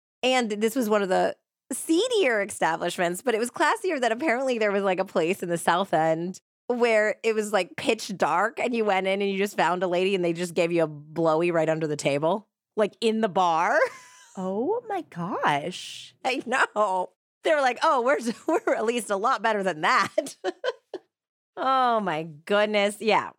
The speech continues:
Speaker 1: So one of the problems with the I D shows was that they portrayed William or Bill, whatever he went by,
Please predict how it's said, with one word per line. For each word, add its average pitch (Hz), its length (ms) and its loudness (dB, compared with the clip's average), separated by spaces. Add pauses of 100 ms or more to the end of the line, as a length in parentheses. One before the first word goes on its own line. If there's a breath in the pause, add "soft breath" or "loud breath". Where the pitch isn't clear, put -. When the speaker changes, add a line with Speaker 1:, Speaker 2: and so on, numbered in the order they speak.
(460)
Speaker 1:
So 240 440 2
one 359 200 0
of 571 120 0
the 508 80 0
problems 214 460 -2
with 175 380 2 (320)
the 175 640 0 (200)
I 196 120 4
D 156 200 -2
shows 113 580 -4 (460)
was 269 220 0
that 277 200 -2
they 285 220 2
portrayed 202 880 0 (100)
William 175 800 0
or 185 300 2
Bill, 151 520 0
whatever 151 360 -4
he 180 180 -4
went 160 240 -2
by, 160 280 -2